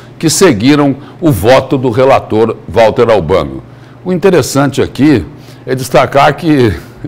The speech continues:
lá atrás tinham conselheiros que eram defensores ardorosos do V L T, mas mudaram de ideia. É, um outro ponto levantado é de que, para ter viabilidade econômica, o modal do V L T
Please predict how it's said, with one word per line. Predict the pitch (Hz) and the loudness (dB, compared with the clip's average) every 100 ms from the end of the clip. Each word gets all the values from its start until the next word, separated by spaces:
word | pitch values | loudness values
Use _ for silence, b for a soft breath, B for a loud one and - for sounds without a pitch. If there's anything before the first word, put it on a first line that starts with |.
| - | -12
lá | 80 101 143 | -2 2 2
atrás | 160 120 117 131 143 - - - B B B - | 2 2 4 4 2 -2 -10 -14 B B B -14
tinham | - 160 175 | -6 -2 0
conselheiros | 147 165 160 165 120 98 143 170 156 - | 0 0 0 0 0 2 2 0 -4 -4
que | 110 | 0
eram | 120 160 175 139 B B - | 2 4 2 -2 B B -4
defensores | 110 139 147 110 90 131 165 156 131 - - - | -2 0 0 0 -2 0 0 0 -4 -8 -16 0
ardorosos | 151 185 180 147 160 131 120 139 156 139 151 143 135 - - - - | 4 4 2 0 2 4 6 6 4 2 0 -2 -4 -8 -14 -18 -10
do | 110 117 | -6 -2
V | 117 | 0
L | 113 107 | 0 -2
T, | - 73 67 | -6 -10 -8
mas | 117 151 156 123 - - - - - 160 B B B | -8 -6 -6 -8 -14 -18 -20 -8 -4 -4 B B B
mudaram | - 104 92 92 95 | -4 0 2 2 0
de | |
ideia. | 120 98 64 - - B B B B - | -2 -2 -4 -8 -18 B B B B 0
É, | 127 | 2
um | 160 214 | 4 2
outro | 220 170 | 2 0
ponto | - 139 135 120 | 2 0 2 2
levantado | 127 110 90 73 120 117 87 117 | 2 0 -2 0 2 2 0 -2
é | |
de | 131 135 | -2 -6
que, | - 143 139 | -4 0 0
para | 135 156 156 | 2 2 2
ter | - 147 113 | 2 0 0
viabilidade | 113 160 143 117 78 110 110 101 | 2 2 2 -2 0 0 2 -2
econômica, | - 92 78 113 92 76 73 | -2 -2 0 0 -2 -4 -4
o | 95 | 0
modal | 147 120 135 151 151 | 0 2 4 4 2
do | 135 | -2
V | 113 113 | 0 0
L | 95 80 | 0 -2
T | - 120 - | 0 0 0